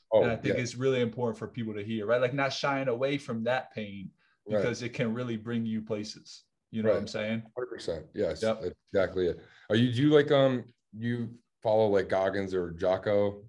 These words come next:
Speaker 1: Any
Speaker 2: Of
Speaker 1: of those
Speaker 2: course,
Speaker 1: guys?
Speaker 2: of course, dude.
Speaker 1: Yeah, man. My, my guy Goggins.
Speaker 2: <laughs> Yeah.
Speaker 1: I, my friends at
Speaker 2: Stay
Speaker 1: school
Speaker 2: hard.
Speaker 1: make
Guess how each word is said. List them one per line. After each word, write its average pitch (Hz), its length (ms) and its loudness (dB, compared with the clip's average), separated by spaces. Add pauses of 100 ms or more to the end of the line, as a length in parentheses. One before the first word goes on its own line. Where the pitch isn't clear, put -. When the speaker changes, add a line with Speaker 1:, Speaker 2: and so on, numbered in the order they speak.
Speaker 1:
Any 92 100 -2
Speaker 2:
Of 185 80 -2
Speaker 1:
of 185 40 0
those 185 80 4
Speaker 2:
course, 165 320 6
Speaker 1:
guys? - 80 -6
Speaker 2:
of 156 120 0
course, 165 440 6
dude. 160 220 4 (260)
Speaker 1:
Yeah, 117 160 8
man. 104 400 4
My, 98 200 2
my 110 180 6
guy 110 220 6
Goggins. 98 580 6
Speaker 2:
<laughs> - 40 -4
Yeah. - 280 4
Speaker 1:
I, - 60 -4 (360)
my 104 160 4
friends 110 260 2
at 101 80 0
Speaker 2:
Stay 170 180 10
Speaker 1:
school 160 180 10
Speaker 2:
hard. 110 160 0
Speaker 1:
make - 80 -20